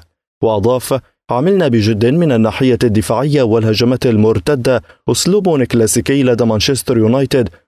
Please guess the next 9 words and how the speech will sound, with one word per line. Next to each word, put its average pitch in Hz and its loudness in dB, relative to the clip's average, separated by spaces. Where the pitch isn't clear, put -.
منذ 135 0
أيام 147 2
واين 110 2
روني 135 2
وكريستيانو 120 0
رونالدو 135 0
وبارك 135 -2
جي 117 0
سونغ". 120 -2